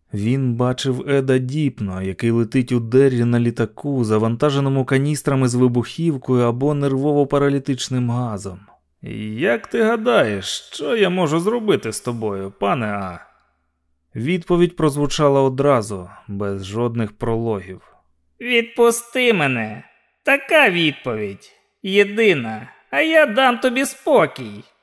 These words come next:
Speaker 2: Вам обом. Залишу вас визначеності. Ти проживеш ще років десять, цілком можливо, що й двадцять.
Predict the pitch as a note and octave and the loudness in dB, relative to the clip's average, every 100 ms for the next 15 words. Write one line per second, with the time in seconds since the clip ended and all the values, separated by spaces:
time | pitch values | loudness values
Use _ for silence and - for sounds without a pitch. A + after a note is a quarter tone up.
0 | - E4 C#4 C#4 C#4 B3+ G#3+ B2+ G#2+ C3 | -4 2 4 4 2 4 4 4 -2 -12
1 | _ _ _ F#3+ A#3+ A#3+ B3 A#3+ A#3 A3+ | _ _ _ 0 4 6 4 4 0 4
2 | A3+ A3 G#3+ B3+ C4+ B3 E3 B2+ C#3 C3 | 4 4 0 -2 0 0 0 -2 -2 -4
3 | B2 - B2+ B2 - _ _ _ _ _ | -6 -10 -12 -12 -18 _ _ _ _ _
4 | _ - D#4 C#4+ B3+ A#3 C4 C#4 C4 - | _ -6 -4 2 2 4 4 6 4 2
5 | - C#4 C4+ C4+ C4 C4 C#4+ E4 D#4 G#3+ | 0 4 4 6 2 0 -4 2 4 4
6 | - A#2+ - - - D4 D#4 E4 D4+ C#4+ | 0 -8 -10 -18 -8 -6 0 2 4 4
7 | B3+ C4 D#4 C#4+ B3+ A3+ - C4+ C#4+ F4+ | 2 2 2 4 2 2 0 0 0 2
8 | D#4+ F#3 C3+ C3+ G#2+ - | 4 4 0 -8 -10 -14